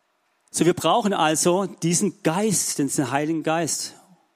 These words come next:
Und ich, lass uns nicht verführen von, von einem anderen,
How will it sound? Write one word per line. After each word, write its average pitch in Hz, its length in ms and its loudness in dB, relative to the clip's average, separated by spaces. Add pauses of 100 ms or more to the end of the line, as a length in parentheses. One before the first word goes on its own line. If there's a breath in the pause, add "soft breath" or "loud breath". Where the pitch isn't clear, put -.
Und 131 100 -4
ich, - 280 -6 (220 loud breath)
lass 139 220 0
uns 160 160 0
nicht 175 160 0
verführen 156 540 2
von, 135 280 -2 (240 loud breath)
von 143 160 -4
einem 131 200 0
anderen, 139 420 -2